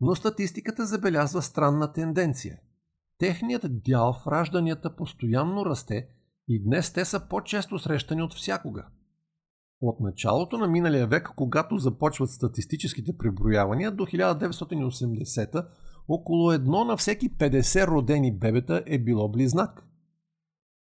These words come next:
Тоест два процента от ражданията. До хиляда деветстотин деветдесет и пета делът на близнаците нараства до два процента и половина. През две хиляди и първа той прескача три,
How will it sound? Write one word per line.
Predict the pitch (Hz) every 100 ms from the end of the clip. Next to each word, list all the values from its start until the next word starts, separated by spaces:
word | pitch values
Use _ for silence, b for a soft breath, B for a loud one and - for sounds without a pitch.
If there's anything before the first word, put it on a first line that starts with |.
| -
Тоест | 131 127 127 -
два | - 90 160 202
процента | - - 127 127 156
от | 147
ражданията. | 180 165 123 101 85 - _ _ _ _ _ _ _ _ _ -
До | 95 101
хиляда | 101 110 151
деветстотин | 147 220 208 214 208
деветдесет | 165 147 - 170
и | 175 -
пета | - 151 - 123
делът | 110 107 135 208
на | 226
близнаците | 196 185 143 165 - 180
нараства | 170 143 131 165
до | 156
два | 147 127 156
процента | 156 - 151 151
и |
половина. | 147 160 170 160 104 - _ _ _ _ _ _ -
През | 113 98
две | 87 127
хиляди | 131 120 123
и | -
първа | 147 160 208
той | 175 151
прескача | - - 156 147 117
три, | - - 202